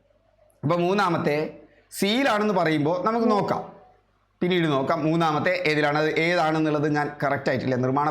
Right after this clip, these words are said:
പ്രവർത്തനങ്ങളാണോ കെട്ടിട നിർമ്മാണമോ എന്നൊക്കെ നോക്കിയിട്ട് നമുക്ക് പറയാം. എന്തായാലും മൂന്നാമത്തെ നമുക്ക്, ഏഹ്, നോക്കാം അത് എന്താണ് എന്നുള്ളത്. നിർമ്മാണ പ്രവർത്തനങ്ങളായിരിക്കില്ല, ചിലപ്പോൾ കെട്ടിട നിർമ്മാണമായിരിക്കാം,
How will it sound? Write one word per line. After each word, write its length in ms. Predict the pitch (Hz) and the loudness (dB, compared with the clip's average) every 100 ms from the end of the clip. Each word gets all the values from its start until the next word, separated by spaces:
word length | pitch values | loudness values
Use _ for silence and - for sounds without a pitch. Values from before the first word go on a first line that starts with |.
| 139 | 0
പ്രവർത്തനങ്ങളാണോ 760 | 127 127 123 160 156 131 127 175 - - _ | 0 0 0 0 0 0 0 -4 -8 -20 _
കെട്ടിട 260 | 151 143 170 156 | -2 0 2 2
നിർമ്മാണമോ 340 | 135 135 135 | 0 0 0
എന്നൊക്കെ 240 | 139 135 131 | -2 -2 -2
നോക്കിയിട്ട് 280 | 123 143 127 | 0 0 0
നമുക്ക് 200 | 117 127 | 0 0
പറയാം. 260 | 123 101 - - _ _ - | 0 -2 -4 -10 _ _ -4
എന്തായാലും 480 | 143 135 127 131 185 - - - _ _ _ _ - | 0 0 0 0 -2 -4 -10 -20 _ _ _ _ -2
മൂന്നാമത്തെ 520 | 170 202 160 151 160 202 - - _ _ _ _ - 165 | 0 2 0 0 0 -2 -8 -18 _ _ _ _ -4 -2
നമുക്ക്, 340 | 165 160 170 165 156 165 - - - _ _ - | 0 0 0 0 -2 -8 -16 -20 -20 _ _ -2
ഏഹ്, 220 | 143 139 139 151 | 0 0 0 0
നോക്കാം 320 | 156 147 - - - - | 0 -2 -6 -10 -10 -4
അത് 100 | 131 135 | 0 0
എന്താണ് 320 | 135 147 143 143 - - - | 2 2 0 -2 -8 -6 -2
എന്നുള്ളത്. 300 | 135 131 131 160 | 0 0 0 0
നിർമ്മാണ 240 | 131 143 139 | 0 0 0
പ്രവർത്തനങ്ങളായിരിക്കില്ല, 840 | 139 135 135 151 151 139 135 127 131 | 0 0 0 0 2 2 0 0 0
ചിലപ്പോൾ 200 | 120 135 | 0 -2
കെട്ടിട 200 | 151 160 147 | -2 0 0
നിർമ്മാണമായിരിക്കാം, 720 | 127 123 120 120 117 110 147 | 0 0 0 0 0 -2 -4